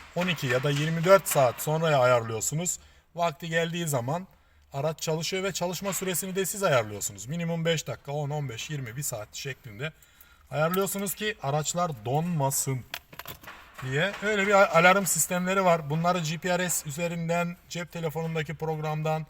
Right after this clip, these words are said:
kontrol edebiliyorsunuz. Siz Amerika'dasınız, aracınız Türkiye'de. Oradan tuşa basarak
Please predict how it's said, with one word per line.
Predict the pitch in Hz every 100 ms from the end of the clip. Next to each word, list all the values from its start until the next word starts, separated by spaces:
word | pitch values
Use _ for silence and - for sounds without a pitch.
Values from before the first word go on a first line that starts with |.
| - - - - - _ _
kontrol | 156 156 156 156 156
edebiliyorsunuz. | 156 156 156 143 135 139
Siz | 151 151
Amerika'dasınız, | 156 165 165 156 127 - 131 135 160 - -
aracınız | 123 135 143 147 -
Türkiye'de. | 156 147 139 135 160 -
Oradan | 143 143 156 160 - - - -
tuşa | 156 165 156
basarak | 165 170 156